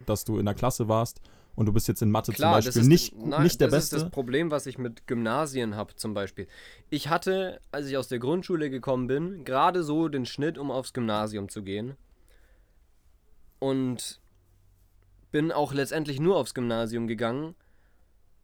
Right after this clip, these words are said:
Speaker 2: weil meine ganzen Freunde dahin sind. Im Rückblick wär's viel schlauer gewesen, auf die Realschule zu gehen.
Speaker 1: Ja.
Speaker 2: Weil auf dem Gymnasium nun mal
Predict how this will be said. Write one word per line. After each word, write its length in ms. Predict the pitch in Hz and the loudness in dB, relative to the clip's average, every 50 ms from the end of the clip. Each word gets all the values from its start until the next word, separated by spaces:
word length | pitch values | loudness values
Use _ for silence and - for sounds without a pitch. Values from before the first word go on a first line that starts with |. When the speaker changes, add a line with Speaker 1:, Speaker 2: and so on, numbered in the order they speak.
| _ _ _ _ _ _ _ _ _ _ _ _ _ - | _ _ _ _ _ _ _ _ _ _ _ _ _ -12
Speaker 2:
weil 240 | 131 113 127 135 135 | -6 -2 0 0 0
meine 220 | 131 131 127 123 | 0 0 -2 -2
ganzen 260 | 120 127 120 113 120 | -2 -4 -4 -6 -10
Freunde 300 | - - 143 151 147 123 | -8 -6 -4 -4 -2 -2
dahin 300 | 113 110 104 110 107 101 | -2 -2 -2 -4 -6 -8
sind. 240 | 101 110 123 135 131 - | -8 -8 -10 -10 -12 -10
Im 180 | - 131 127 | -8 -6 -6
Rückblick 920 | 117 117 139 180 208 - - - - - 120 113 101 95 - - - 113 113 | -4 -2 0 0 0 0 -4 -14 -12 -8 -4 -2 -2 -2 -4 -6 -12 -6 -4
wär's 280 | 117 113 113 113 - | -2 -2 -2 -2 -6
viel 300 | - - - 196 220 240 | -10 -8 -6 -4 -4 -4
schlauer 380 | - - 190 185 185 190 180 170 | -4 -4 -2 -2 0 0 0 -2
gewesen, 360 | 147 135 131 131 123 127 123 | -2 -4 -4 -4 -4 -4 -6
auf 140 | 117 110 - | -8 -8 -6
die 100 | - 113 | -6 -6
Realschule 640 | 104 113 110 123 160 185 196 - - 123 113 104 95 | -4 -2 0 0 0 0 0 -2 -6 -8 -6 -6 -8
zu 180 | - - 104 92 | -10 -12 -14 -10
gehen. 180 | 95 95 120 | -6 -4 -4
Speaker 1:
Ja. 100 | 120 110 - _ - - 110 - - - - _ _ _ _ _ - | -4 -6 -8 _ -18 -18 -18 -18 -18 -20 -20 _ _ _ _ _ -6
Speaker 2:
Weil 460 | 110 117 120 120 123 123 123 123 - - | -2 0 2 2 2 2 0 -2 -4 -6
auf 160 | - 120 - | -8 -8 -8
dem 120 | - 127 113 | -8 -8 -4
Gymnasium 640 | 123 120 120 120 131 156 185 180 156 151 135 123 | -4 -2 -2 -2 -2 -2 -4 -4 -4 -4 -4 -2
nun 160 | 120 120 113 | -2 -2 -2
mal 300 | 113 113 117 131 143 - | -2 -2 -2 -4 -4 -6